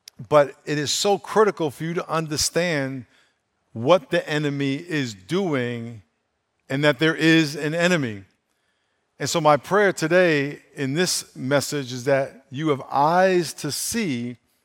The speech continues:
the spiritual battle that you are in twenty-four seven.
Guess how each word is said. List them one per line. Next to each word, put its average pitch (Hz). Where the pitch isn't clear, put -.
the 151
spiritual 190
battle 139
that 139
you 147
are 143
in 131
twenty-four 175
seven. 123